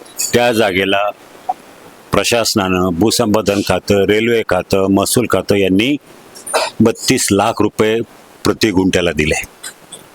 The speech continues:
म्हणजे रेल्वेला लुटल्यासारखं जमा होतं एकाच गावात. नंतरची गावं इतक्या मोठ्या प्रमाणात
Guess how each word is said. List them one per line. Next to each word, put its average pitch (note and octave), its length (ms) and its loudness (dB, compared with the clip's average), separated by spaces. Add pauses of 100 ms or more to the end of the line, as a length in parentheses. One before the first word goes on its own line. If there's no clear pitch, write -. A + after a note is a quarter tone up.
(680)
म्हणजे G#2 240 2
रेल्वेला G#2 440 0
लुटल्यासारखं G2+ 680 -2
जमा F2 200 2
होतं D#2 280 -2
एकाच B2+ 360 2
गावात. E2+ 300 0 (840)
नंतरची B2 440 0
गावं B2 420 2 (380)
इतक्या C3+ 260 2
मोठ्या A#2 260 0
प्रमाणात B2+ 380 0